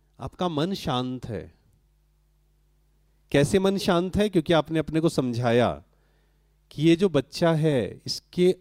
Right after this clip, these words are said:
अपने संस्कार हैं, ये आत्मा है, इसके अपने संस्कार हैं, इसकी अपनी यात्रा है, मेरी अपनी यात्रा है, मुझे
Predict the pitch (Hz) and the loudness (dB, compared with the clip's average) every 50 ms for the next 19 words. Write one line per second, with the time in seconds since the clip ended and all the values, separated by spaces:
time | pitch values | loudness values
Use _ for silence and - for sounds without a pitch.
0 | _ 135 - - - 170 175 180 170 - 175 156 156 147 - - - 139 127 131 | _ -6 -6 -2 -2 2 2 2 2 4 2 0 0 -2 -6 -4 0 2 2 2
1 | 123 123 123 123 113 98 85 85 113 - _ _ _ _ _ _ _ _ _ _ | 0 -2 -4 -4 -4 -4 -4 -8 -10 -16 _ _ _ _ _ _ _ _ _ _
2 | _ _ _ _ _ _ _ _ _ _ _ _ _ _ _ _ _ _ _ _ | _ _ _ _ _ _ _ _ _ _ _ _ _ _ _ _ _ _ _ _
3 | _ _ _ _ _ _ _ _ _ _ - 117 123 147 131 127 123 127 - _ | _ _ _ _ _ _ _ _ _ _ -2 2 2 4 4 4 2 0 -2 _
4 | - 147 160 165 175 156 160 180 180 170 151 127 - - 147 127 110 120 135 151 | -4 -2 0 2 2 2 2 2 2 2 0 -2 -2 -2 -2 0 0 0 0 0
5 | 139 160 156 151 143 - - - 151 151 156 151 151 143 156 165 165 175 185 208 | 2 2 2 2 0 -2 -2 2 2 4 4 2 2 0 -2 -2 -2 -2 -4 -6
6 | 220 - _ _ _ _ _ 127 120 - - 147 131 120 - 160 151 160 160 156 | -8 -12 _ _ _ _ _ -8 -8 -2 2 2 2 2 2 2 2 4 4 4
7 | 143 - - 160 151 160 156 160 165 160 156 135 131 127 135 131 113 - - 131 | 2 2 0 0 2 2 2 2 2 2 4 2 4 4 4 2 2 2 0 0
8 | 143 151 151 143 135 - - 156 165 165 151 151 170 175 190 220 - - _ _ | 2 4 4 2 2 0 0 0 2 2 2 2 2 0 0 -2 -6 -10 _ _
9 | _ _ _ _ _ - 123 123 127 120 110 143 170 175 180 180 180 | _ _ _ _ _ -2 2 2 2 2 4 4 6 6 6 4 2